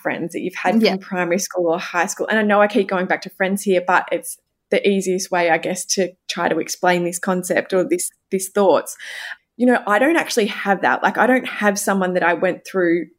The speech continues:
Speaker 1: kinder and primary school with. I don't, I don't, haven't ever had those friends. Like, my best friends have been there since I finished high school, but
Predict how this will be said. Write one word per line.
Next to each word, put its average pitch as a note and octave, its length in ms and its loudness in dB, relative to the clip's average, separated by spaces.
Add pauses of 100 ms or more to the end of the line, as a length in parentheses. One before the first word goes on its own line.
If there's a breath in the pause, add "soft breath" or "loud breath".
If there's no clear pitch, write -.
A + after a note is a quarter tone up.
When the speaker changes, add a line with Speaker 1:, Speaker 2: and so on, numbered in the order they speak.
(140)
Speaker 1:
kinder G#3+ 340 4
and G3 120 0
primary F#3 400 0
school F#3 440 2 (160)
with. G3 240 2 (100)
I G#3+ 120 4
don't, A3 200 0
I G#3+ 80 4
don't, G3+ 160 2
haven't G#3 400 -2
ever G3 160 0
had F#3+ 320 -2
those F#3 240 2
friends. E3+ 300 -4
Like, E3+ 200 0 (460 loud breath)
my G#3 300 4
best G3+ 340 -2
friends G3 240 0
have G3+ 140 -4
been F#3+ 220 0
there F3+ 260 0
since F3+ 640 -2 (320)
I E3+ 280 2 (180)
finished F3+ 300 -6
high A#3 280 2
school, G3 520 -2 (380 loud breath)
but - 360 2